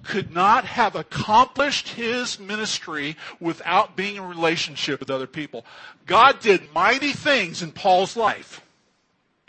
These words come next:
but Paul had to be relationally connected to others in the body, in God's kingdom. And so,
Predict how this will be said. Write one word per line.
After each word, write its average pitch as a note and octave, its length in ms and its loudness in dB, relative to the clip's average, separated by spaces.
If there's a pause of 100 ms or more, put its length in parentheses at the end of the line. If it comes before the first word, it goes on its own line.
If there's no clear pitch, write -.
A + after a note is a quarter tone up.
(540)
but E3 280 0
Paul G3+ 500 2
had F#3 300 -6
to D3+ 60 -16
be C#3+ 280 -10
relationally F#3+ 1080 -10
connected D#3 720 -14 (340)
to - 180 -12
others A#2+ 640 -12 (300)
in B2+ 160 -16
the A#2 40 -14
body, G#2 440 -6 (1300)
in B2+ 200 -14
God's B2+ 540 -6 (200)
kingdom. C3 500 -14 (1120)
And C#3+ 140 -12
so, C#3+ 380 2